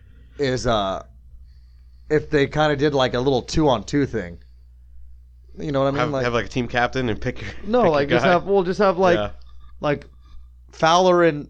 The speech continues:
Speaker 1: Mickelson versus Johnson and Woods or something like
Speaker 2: Yeah.
Speaker 1: that. You know what I mean? Where it's just, like, they play together as a team, and you just, that way you're seeing more golfers,
Speaker 2: Hit best ball or something, or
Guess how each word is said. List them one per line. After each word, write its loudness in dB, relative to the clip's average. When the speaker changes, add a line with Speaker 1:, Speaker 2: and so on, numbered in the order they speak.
Speaker 1:
Mickelson -2
versus -6
Johnson -2
and -4
Woods 0
or -10
something -4
like 2
Speaker 2:
Yeah. 4
Speaker 1:
that. 0
You -2
know 2
what 4
I 2
mean? -2
Where 2
it's -6
just, -2
like, 0
they -4
play 4
together 2
as 0
a -6
team, -2
and -8
you -8
just, -4
that -2
way 4
you're 2
seeing 0
more 4
golfers, 2
Speaker 2:
Hit 0
best -2
ball 2
or -2
something, -8
or -6